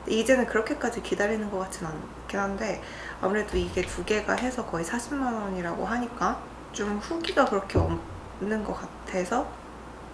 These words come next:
한번 남겨봐요. 근데 자라났다라는 표현이 되게 그래요. 모발 이식을 해도,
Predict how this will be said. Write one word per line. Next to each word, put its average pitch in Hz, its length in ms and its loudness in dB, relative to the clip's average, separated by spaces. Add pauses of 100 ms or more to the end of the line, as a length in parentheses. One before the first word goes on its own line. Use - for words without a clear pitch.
(360)
한번 247 300 2
남겨봐요. 160 640 8 (880)
근데 302 180 8
자라났다라는 277 1120 10
표현이 294 680 6
되게 247 340 6
그래요. 160 420 0 (300)
모발 262 360 10
이식을 277 480 6
해도, 285 880 6